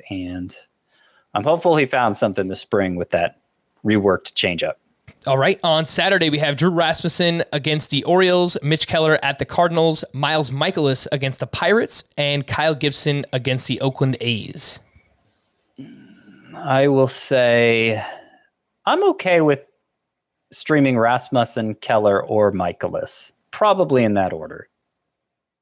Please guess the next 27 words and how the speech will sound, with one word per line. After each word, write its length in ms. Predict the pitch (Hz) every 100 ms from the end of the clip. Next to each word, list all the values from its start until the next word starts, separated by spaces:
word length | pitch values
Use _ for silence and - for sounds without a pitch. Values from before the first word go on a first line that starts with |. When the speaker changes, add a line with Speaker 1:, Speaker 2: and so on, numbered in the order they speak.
| _ _ _ -
Speaker 1:
Uh, 320 | 170 180 180
you 80 | 190
know 120 | 196
what? 140 | 190
I'd, 160 | 180 175
I'd 200 | 175 175
probably 280 | 185 160 147
do, 320 | 135 123 120
I'd 140 | - 139
probably 240 | 180 151
do 100 | 127
Mitch 220 | 110 101 -
Keller 280 | 87 85
first. 360 | 78 80 78 -
I 80 | 92
think, 240 | 101 90 _ _ _ _ _ -
I 40 |
think 180 | 107 107
this 220 | - - - _
upside 640 | 117 - - 104 98 98 - _ _ _ _ _ _ _ _ _ _
is 140 | 101
the 60 | 95
highest. 380 | - 92 90 -
I 80 | 95
don't 140 | 95
think 120 | 104
Rasmussen, 760 | 95 98 90 113 98 104 95